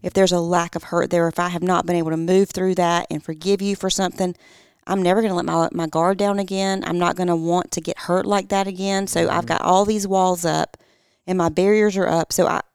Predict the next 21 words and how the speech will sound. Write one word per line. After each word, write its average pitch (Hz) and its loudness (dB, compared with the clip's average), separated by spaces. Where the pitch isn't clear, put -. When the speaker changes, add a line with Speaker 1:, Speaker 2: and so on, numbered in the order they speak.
Speaker 1:
I'm 196 -2
not 196 -2
willing 196 0
to, 175 -2
to, 202 -2
to 196 -4
be 175 -4
hurt 214 0
again. - -8
Speaker 2:
Mm-hmm. 113 -20
Speaker 1:
So 190 2
that's 202 -2
not 190 -2
something 175 -2
we're 170 0
gonna 165 -2
be 160 -6
able 151 -8
to - -14
unpack 156 -10
in 156 -12